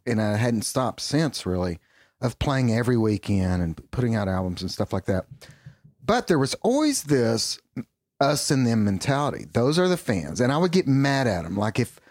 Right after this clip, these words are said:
I put out a, a s-, single and nobody bought it, or nobody commented on it, or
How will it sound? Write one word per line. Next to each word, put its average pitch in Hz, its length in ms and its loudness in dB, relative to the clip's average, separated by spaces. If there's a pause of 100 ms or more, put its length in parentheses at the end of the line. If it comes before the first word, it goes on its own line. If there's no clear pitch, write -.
(100)
I 117 80 -2
put 143 200 0
out 135 220 0
a, 123 100 0 (100)
a 110 160 2
s-, - 220 -4 (300)
single 147 560 2
and 113 160 2
nobody 139 320 4
bought 107 260 0
it, - 200 -14
or 131 100 4
nobody 151 260 2
commented 104 560 0
on 80 180 -4
it, - 80 -16
or 123 260 -2